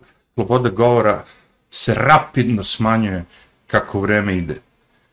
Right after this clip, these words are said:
Kad sam ja došao tamo, ti si mogao da odeš i da pljuješ predsjednika, svakog ovog, ono, sad ako si protiv predsjednika ili ako si za ovoga, znači, sad ideš u zatvor ako si za Trumpa u bilo kom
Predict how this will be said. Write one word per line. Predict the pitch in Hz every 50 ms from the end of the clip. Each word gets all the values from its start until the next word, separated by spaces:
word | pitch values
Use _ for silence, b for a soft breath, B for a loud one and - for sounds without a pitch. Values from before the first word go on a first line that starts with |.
| _ _ _ _
Kad | - 104 -
sam | - 113 101 107
ja | 123 147 160
došao | 156 131 131 135 131 - - 127
tamo, | 123 - 123 120 120 117
ti | 110 - - 110
si | - - - 117
mogao | 110 110 107 104 98 101
da | 95 95
odeš | 98 95 95 92 - - -
i | 95
da | 90 90 90 90 87 85 85 - _ _ _ _ _ _ _ _ -
pljuješ | - 98 92 92 92 92 - - - -
predsjednika, | - 92 90 87 - - 95 87 90 87 - - - 95 85
svakog | - - - 92 90 - 95 85 90
ovog, | 92 95 92 90 92
ono, | 95 95 98 95
sad | - - 127 110 110
ako | 110 98 - - 107
si | - - - - _
protiv | - - 110 110 - - 104 87
predsjednika | _ - - 101 92 95 - - 107 104 104 92 - - - 104 90 90 - - - - b b b b _ -
ili | - 110 101 98
ako | 95 92 - -
si | - - - 98
za | 90 87 85 131 131 123 110
ovoga, | 95 92 87 85 82 82 90 90 82 80
znači, | 92 92 - - -
sad | - 113 101
ideš | 107 110 104 101 - -
u | -
zatvor | 87 92 107 107 107 - 123 -
ako | 98 - -
si | 98 - - -
za | 95 90 87 117
Trumpa | 113 110 - - 107 104 101 - - -
u | 104 90
bilo | 87 98 95 92 92 92
kom | - 104 95 90 90